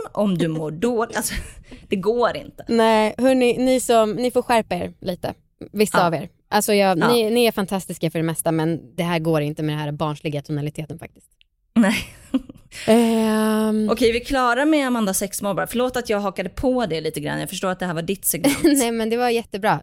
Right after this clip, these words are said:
Speaker 2: Eh, då kan vi i alla
Speaker 1: <laughs> Okej.
Speaker 2: fall, eh, då kan vi ta skiten som kommer i, som ett par. Så slipper jag vara
Speaker 1: Skönt.
Speaker 2: ensam i det. <laughs> Ehm, nu till lite mer innehåll då.
Speaker 1: Ja.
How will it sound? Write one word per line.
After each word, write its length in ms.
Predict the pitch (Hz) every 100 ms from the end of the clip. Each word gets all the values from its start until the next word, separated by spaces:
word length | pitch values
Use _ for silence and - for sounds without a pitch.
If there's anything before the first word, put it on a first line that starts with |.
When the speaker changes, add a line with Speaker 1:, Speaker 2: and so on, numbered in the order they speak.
| -
Speaker 2:
Eh, 300 | 185 175 180
då 160 | 196
kan 160 | 247 208
vi 60 | 196
i 40 |
alla 100 | 185
Speaker 1:
<laughs> 20 |
Okej. 80 | 180
Speaker 2:
fall, 240 | 180 170 165 - - _ _
eh, 280 | 170 165 160
då 80 | 180
kan 160 | 208 190
vi 80 |
ta 220 | 190 175 170
skiten 380 | 202 175 175 175
som 100 | 160
kommer 260 | 165 160
i, 200 | 151 143
som 200 | - 151
ett 220 | 151 - -
par. 320 | 175 147 143 147 _ _ -
Så 60 |
slipper 220 | 156 156
jag 60 | 160
vara 160 | 156 151
Speaker 1:
Skönt. 200 | 175 151
Speaker 2:
ensam 320 | 147 165 170
i 60 |
det. 60 | 165 - - 277 254 - - - 302 330 339 330 277
<laughs> 0 |
Ehm, 840 | 185 185 180 175 180 180 175 175 - - - _ _
nu 200 | 156 262 330
till 140 | 370
lite 240 | 339 - 285 269 254 247 240 240 240 240 233 226 -
mer 220 | - 262 277
innehåll 360 | 277 226 359
då. 180 | 185 170 - _ _ _ _ _ _
Speaker 1:
Ja. 320 | 233 269 330